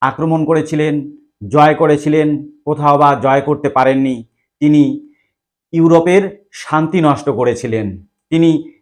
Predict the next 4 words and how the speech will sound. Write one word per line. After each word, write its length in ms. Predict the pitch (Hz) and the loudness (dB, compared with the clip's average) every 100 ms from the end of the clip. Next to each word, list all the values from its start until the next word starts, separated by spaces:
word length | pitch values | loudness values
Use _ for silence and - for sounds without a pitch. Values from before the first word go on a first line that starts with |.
| - | -2
একে 340 | 165 165 170 | -2 2 0
একে 400 | 156 160 156 - _ _ _ _ _ _ _ _ _ _ _ _ _ _ _ _ _ _ _ _ _ _ _ _ | 0 -2 -4 -6 _ _ _ _ _ _ _ _ _ _ _ _ _ _ _ _ _ _ _ _ _ _ _ _
পর্তুগাল, 720 | 156 156 156 147 151 151 147 - _ _ | -2 0 2 6 6 6 2 -8 _ _
স্পেন, 760 | _ _ 160 156 151 143 143 | _ _ 0 4 4 2 -4